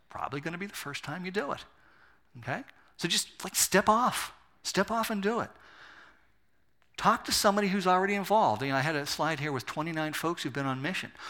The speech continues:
We had a hundred and seven folks involved in community groups last spring.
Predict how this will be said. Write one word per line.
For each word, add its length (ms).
We 140
had 280
a 80
hundred 460
and 100
seven 400
folks 640
involved 580
in 280
community 500
groups 320
last 240
spring. 260